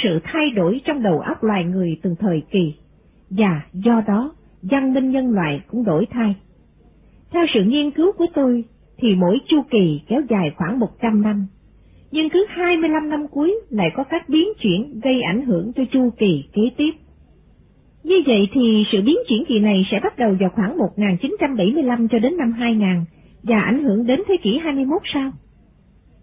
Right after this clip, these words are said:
Babu gật đầu. Thật ra, chu kỳ không hoàn toàn trùng hợp từng năm, từng tháng,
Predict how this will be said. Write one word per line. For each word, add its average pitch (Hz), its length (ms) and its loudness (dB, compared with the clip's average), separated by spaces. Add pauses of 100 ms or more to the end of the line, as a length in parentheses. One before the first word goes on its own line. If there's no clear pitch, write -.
(140)
Babu 262 400 2
gật 208 260 0
đầu. 196 300 0 (840)
Thật 214 180 -2 (180)
ra, 208 320 2 (120)
chu 240 140 4 (100)
kỳ 180 360 2
không 233 160 2
hoàn 185 280 0 (100)
toàn 180 300 0
trùng 170 220 0
hợp 170 240 0 (120)
từng 151 300 -2
năm, 202 220 0 (220)
từng 160 280 -2
tháng, 220 260 -2